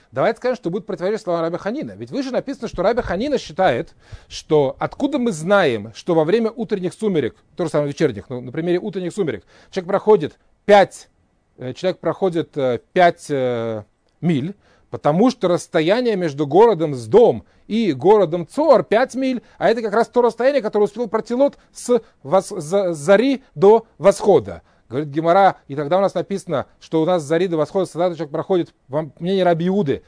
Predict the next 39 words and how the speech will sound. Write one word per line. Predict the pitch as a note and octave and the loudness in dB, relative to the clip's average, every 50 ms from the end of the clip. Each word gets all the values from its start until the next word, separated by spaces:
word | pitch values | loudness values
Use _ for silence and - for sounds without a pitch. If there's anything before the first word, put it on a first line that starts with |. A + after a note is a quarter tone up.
| _ | _
в | - A2 | -10 -2
Барайте, | A#2+ E3+ F#3 F#3+ F#3 E3+ - G#2+ F#2+ - _ _ _ | 2 4 4 6 4 2 0 -8 -14 -14 _ _ _
что | - | -10
стандартный | _ E3+ E3 E3 G3 G3+ F3 F3+ | _ -4 -2 0 -2 -2 -2 -6
человек | - F#3+ F3 D3 | -8 -8 -8 -6
с | - | -8
восхода | E3+ D3+ - F#3 G3+ F3+ D3+ | -10 -8 -4 -4 -4 -4 -4
до | D3+ | -6
заката, | D#3+ D#3+ - G3+ F#3+ D3 C#3+ G#2 - _ _ _ - | -8 -4 -2 -2 -2 -2 -4 -6 -8 _ _ _ -12
простите, | C3 D3 - - C#3+ B2+ G#2 - | -10 -10 -10 -8 -12 -14 -14 -14
с | - - | -14 -14
зари | B2 B2+ C3 F#3 F3+ G#3 A#3 | -10 0 2 2 2 2 2
до | G3 G3+ | 0 0
восхода, | F#3+ F#3+ E3+ - - - A3 A#2+ B2 F#2 - | 0 0 -2 -2 2 2 2 2 2 -2 -8
простите, | A#2 A#2 - - - - - _ _ _ | -12 -14 -14 -14 -16 -16 -16 _ _ _
с | - A#2 | -18 -6
зари | A#2 F3 F3 F#3 A#3 | -2 0 2 2 2
до | A3 A3+ F#3 | 2 2 2
восхода | F#3 - - - G#3+ F#3+ C3+ A2 - - _ _ _ | 0 0 0 0 0 0 0 -2 -6 -8 _ _ _
проходит | - E3+ - - G#3+ G3+ G#3 | -2 -2 4 4 4 4 4
четыре | - G#3 G#3 G#3+ - A3 G#3 F3 E3+ D#3+ | 2 -2 -2 0 2 2 2 2 2 0
мили. | D#3 C#3 B2+ A#2+ B2 C3+ C3+ _ _ _ | -2 -4 -4 -4 -6 -8 -10 _ _ _
Это | C#3 C#3+ C#3+ D#3+ | -6 -6 -6 -4
противоречит | C#3+ F3+ D#3+ F#3+ F#3 G#3 C4 C#4+ A3+ F3+ | -4 -4 -2 2 2 4 4 2 0 -2
тому, | E3+ E3 G#3+ | -4 -4 -4
что | - | -2
сказал | - F3+ F#3 F#3 | 0 2 2 2
Раби | F#3 F3+ | 0 -2
Ханина. | - F#3 G3 A3+ B3+ A#3 C3+ F2+ - _ _ _ _ _ _ _ | -4 -4 -4 -2 -4 -4 -6 -8 -12 _ _ _ _ _ _ _
Говорит | - F#2+ G#2+ A#2 B2 | -16 -12 -12 -10 -10
Гемара, | B2 C3+ C#3+ D#3 F3 G#3+ G#3+ | -8 -8 -6 -4 -2 -2 -2
ло, | D#3 C3+ A2 F#2 E2+ - _ | -2 -2 -4 -6 -8 -14 _
нет. | - B2 A#2+ F#2+ - _ _ _ _ _ _ _ - | -10 -10 -8 -8 -10 _ _ _ _ _ _ _ -14
Противоречия | A2 B2+ C#3+ D#3+ D3+ D#3+ D3 | -10 -8 -6 -6 -6 -8 -10
нету. | G#2+ G2 G2+ | -12 -12 -12
Почему? | B2 A#2 - C#3+ A#2+ A2 B2+ D#3 - B2+ | -14 -14 -12 -12 -12 -10 -12 -12 -14 -12
В | A#2+ C#3 | -8 -6
Яицу | D#3 D3 C#3+ D#3+ - _ A3 G#3+ - - - D#3+ | -6 -4 -4 -6 -6 _ -12 -16 -14 -14 -14 -14
Шани. | - - D#3 B2+ A2+ G2+ F2 E2 | -10 -8 -8 -8 -8 -10 -14 -16